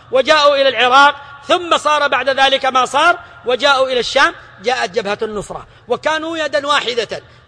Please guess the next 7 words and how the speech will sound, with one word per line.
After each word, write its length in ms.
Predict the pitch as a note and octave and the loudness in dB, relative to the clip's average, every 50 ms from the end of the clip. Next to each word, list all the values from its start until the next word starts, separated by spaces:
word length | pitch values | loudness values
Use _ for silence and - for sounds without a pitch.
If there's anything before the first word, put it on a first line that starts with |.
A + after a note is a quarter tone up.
| _ | _
ثم 200 | - B3+ C4 C4+ | -2 -2 0 0
لما 360 | C#4+ D4 E4 E4 D#4 D#4+ D#4 D4+ | 0 0 0 2 2 2 2 2
جاءوا 420 | A#3+ D4 C#4 C4+ B3+ C#4 D4 C#4+ - - - - - - | 4 4 4 4 4 4 2 0 -4 -10 -18 -20 -12 -6
ومات 880 | G3+ G3+ G#3 G#3+ G#3+ G#3 - - - - G#3 A#3 D4 D#4+ D#4+ D4 - | -2 0 2 2 0 -2 -4 -12 -18 -8 -2 2 2 4 2 2 4
أسامة 640 | D4 C#4+ C#4 C4 - B3+ B3 - - C#4 C4+ C4 C4 | 4 4 4 4 2 -2 -2 -2 -2 -2 -2 -2 -4
بن 140 | C4 B3+ B3 | -2 -2 -2
لادن، 440 | A#3+ A#3 C4 C#4 D4+ D4 E4+ F4+ F4+ | 0 0 0 0 0 0 -2 -4 -4